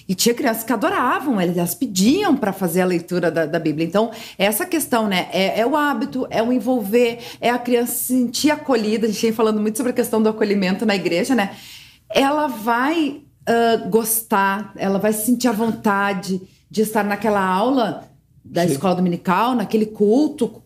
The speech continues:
Speaker 1: né, com o pastor, com a Bíblia na mão, mesmo que seja uma Bíblia não
Speaker 2: Sim.
Speaker 1: com a linguagem
Speaker 2: Sim.
Speaker 1: adequada pra ela, ah, vai se sentir tão, ah, ou mais à vontade do que estar assistindo apenas um vídeo,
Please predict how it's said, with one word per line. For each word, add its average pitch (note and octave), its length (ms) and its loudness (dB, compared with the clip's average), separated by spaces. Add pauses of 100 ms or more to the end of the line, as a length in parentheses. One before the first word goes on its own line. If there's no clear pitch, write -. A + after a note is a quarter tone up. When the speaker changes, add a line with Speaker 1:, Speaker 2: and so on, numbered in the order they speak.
Speaker 1:
né, G3 260 2
com A#3 100 -4
o - 20 -4
pastor, G#3 440 0 (220)
com D4 180 4
a D4 60 2
Bíblia B3 500 0
na G#3+ 200 0
mão, G3 320 2
mesmo B3+ 360 2
que B3+ 140 -6
seja G#3+ 300 0
uma A3 120 2
Bíblia G3+ 320 2
não G#3 380 2 (180)
Speaker 2:
Sim. D3 100 -4
Speaker 1:
com A#3+ 100 4
a A3+ 80 2
linguagem G#3 600 0
Speaker 2:
Sim. F#3 60 -2
Speaker 1:
adequada F#3+ 400 0
pra F#3 220 -2
ela, G#3+ 600 0 (520)
ah, A#3+ 720 2
vai B3 120 0
se A#3+ 100 -4
sentir B3+ 280 0
tão, C#4 580 0
ah, A#3 200 2
ou A#3 200 2
mais A#3 380 0
à C#4 40 -4
vontade A3+ 520 -2
do C4 100 -4
que C4+ 100 -6
estar A#3+ 600 -2
assistindo A3+ 640 -2
apenas A#3 460 2
um B3+ 120 4
vídeo, A#3 720 2